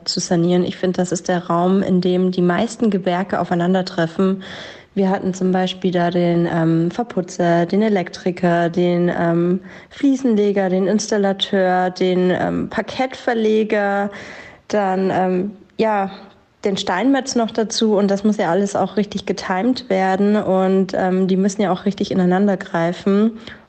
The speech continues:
Und ja, die sprechen sich natürlich nicht gegenseitig miteinander ab. Und das mussten alles wir übernehmen. Und wir sind ja auch nicht von Fach. Und deswegen ging da einiges schief, auch so in der Kommunikation und in der,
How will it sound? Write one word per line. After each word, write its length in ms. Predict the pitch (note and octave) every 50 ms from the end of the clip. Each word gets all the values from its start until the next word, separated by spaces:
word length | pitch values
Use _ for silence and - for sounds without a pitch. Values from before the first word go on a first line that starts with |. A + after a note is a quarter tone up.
| _ _
Und 300 | - F#3 F3+ F3+ F3+ F3+
ja, 80 | F#3+ F3+
die 80 | F#3+
sprechen 360 | F3+ - - C#4 C#4+ D4+ D4+ G#3+
sich 140 | A3 G#3
natürlich 340 | G3+ G3+ F#3+ - G3 G3+ G3
nicht 200 | - G3+ - -
gegenseitig 500 | - G3+ G3+ G3 G3 G3 G3 - F#3 F3+
miteinander 420 | F#3+ F3+ F#3 F3 E3+ E3+ E3 - -
ab. 200 | A#3+ C4+ - C4
Und 240 | G#3+ G#3 F#3+ F3
das 180 | F#3+ F#3 F#3+ -
mussten 300 | G3 F#3 F#3+ - - F#3
alles 360 | - F#3+ F3+ F3 F3+ - -
wir 140 | G3+ G3+ G3+
übernehmen. 460 | G#3+ A3 A3+ A3 A3 A3 A3 G#3+ G#3
Und 360 | - G3 F#3+ F#3+ F#3+ F#3+ - - - - - - - - - - - -
wir 100 | G3 F#3
sind 160 | F3+ G#3+ A3
ja 120 | G#3 G3 -
auch 160 | F3+ F#3 F3+
nicht 140 | A3+ A3 -
von 160 | - A#3+ A#3
Fach. 320 | - - B3 A#3+ - - A#3
Und 180 | A3 G#3 G3
deswegen 720 | G3+ G3 G3 - G#3 G3+ G3 G3 G3+ G3 G3 G3+ G#3+ A3+ - -
ging 280 | F#3+ F#3 A3 D4 E4 C#4+
da 140 | C4 A#3+ -
einiges 440 | - B3 C#4 D4 D4 B3+ B3 B3+ -
schief, 560 | - - - E4 C#4+ B3+ F#3 F3+ - - -
auch 240 | - G3+ G3 G#3 G3+
so 300 | - - G#3 G3+ G3+ G3
in 120 | G3+ G#3+
der 120 | G#3+ G#3
Kommunikation 1000 | G#3 - - G#3+ G#3+ G#3+ G#3 G#3+ G3+ G3 - - - A3 G#3 G3+ G3+ G3+ G3+ G3+
und 420 | - - F#3+ F#3 F#3 F#3 F#3+ F#3
in 300 | F#3 - G3 F#3+ F#3+ F#3+
der, 260 | F#3+ F#3+ F#3 F#3 F#3